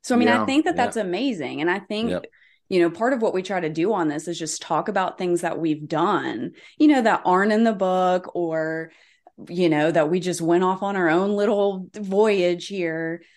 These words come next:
Speaker 1: But somehow, like, it seems to me people that I know that I respect, and I certainly respect you in your sobriety,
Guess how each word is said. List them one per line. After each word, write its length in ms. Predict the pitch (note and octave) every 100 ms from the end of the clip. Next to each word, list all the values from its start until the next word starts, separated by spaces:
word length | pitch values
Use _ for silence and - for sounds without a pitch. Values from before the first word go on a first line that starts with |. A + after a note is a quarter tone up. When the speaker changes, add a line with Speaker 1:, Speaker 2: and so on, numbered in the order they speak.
| _
Speaker 1:
But 200 | - G3
somehow, 920 | - - G3+ G#3+ F#3+ F#3+ C#4 A3+ F#3 D#3 -
like, 240 | G3 F3
it 120 | F#3
seems 300 | - G#3 G#3+
to 100 | -
me 140 | G3+ F3
people 300 | F#3 F#3+ F3
that 160 | D#3+
I 140 | D#3 D#3
know 360 | D3+ D#3+ D#3+
that 120 | D#3+ D3
I 80 |
respect, 680 | D3+ D3+ - - D#3+ D#3 D#3
and 80 | -
I 60 | D#3
certainly 400 | D#3 F3+ F3 E3+
respect 560 | D#3 D#3 - E3+ D#3+
you 80 | F3
in 80 | D#3+
your 80 | C#3+
sobriety, 680 | - - E3 A#3 F#3+ D#3+